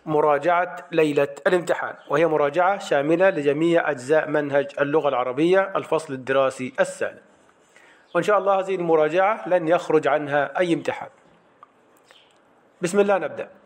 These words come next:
السؤال الأول دائمًا في، آه، اللغة العربية بعد التعبير بيكون سؤال القصة. عندي القصة بتاعت عقبة بن نافع، بيكون الأسئلة بتاعتها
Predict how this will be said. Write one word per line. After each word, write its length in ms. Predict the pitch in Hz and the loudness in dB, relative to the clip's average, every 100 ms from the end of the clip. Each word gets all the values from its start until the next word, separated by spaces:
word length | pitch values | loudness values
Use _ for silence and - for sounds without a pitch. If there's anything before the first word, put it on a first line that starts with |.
| _ _ - - _ _ _ _ | _ _ -20 -20 _ _ _ _
السؤال 260 | - 214 233 | -6 0 2
الأول 300 | 226 233 214 | 4 2 2
دائمًا 320 | 180 202 180 | 0 2 0
في، 420 | 156 156 135 - | 0 -2 -2 -4
آه، 580 | - 110 110 - - - | -8 -6 -6 -8 -14 -12
اللغة 220 | 123 160 156 | -2 0 2
العربية 460 | 143 143 165 202 | 0 0 -2 -2
بعد 180 | 190 147 | -2 -4
التعبير 460 | 139 135 127 165 165 | -2 -2 2 2 2
بيكون 260 | 143 160 | 0 -2
سؤال 420 | 156 131 147 147 | 0 0 2 2
القصة. 500 | 156 170 131 - - - _ _ _ _ _ _ _ _ _ _ _ | 0 -4 -4 -10 -18 -20 _ _ _ _ _ _ _ _ _ _ _
عندي 220 | 180 208 | -4 -2
القصة 280 | 170 202 165 | -4 -2 -2
بتاعت 220 | 147 165 | -2 -2
عقبة 200 | 160 165 | 0 -2
بن 140 | 147 143 | -2 2
نافع، 400 | 175 190 240 - | 0 2 0 0
بيكون 540 | 170 160 185 165 139 | -4 -4 0 -2 -4
الأسئلة 320 | 143 143 185 170 | -4 -2 0 0
بتاعتها 520 | 165 175 - 220 | 2 0 0 -2